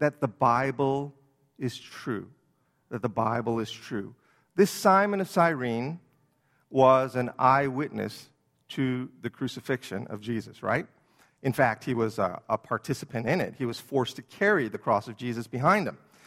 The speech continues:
So, uh, the Bible, um, you know, it's come under m-,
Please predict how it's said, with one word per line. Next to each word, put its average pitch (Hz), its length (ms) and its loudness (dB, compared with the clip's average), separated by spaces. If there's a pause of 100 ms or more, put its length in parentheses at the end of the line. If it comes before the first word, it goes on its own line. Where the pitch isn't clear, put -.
(220)
So, 180 480 4 (840)
uh, 127 200 2
the 160 160 4
Bible, 202 720 4 (240)
um, 135 480 0 (520)
you 202 100 4
know, 147 220 4
it's 185 240 0
come 214 200 4
under 190 200 2
m-, 147 260 -4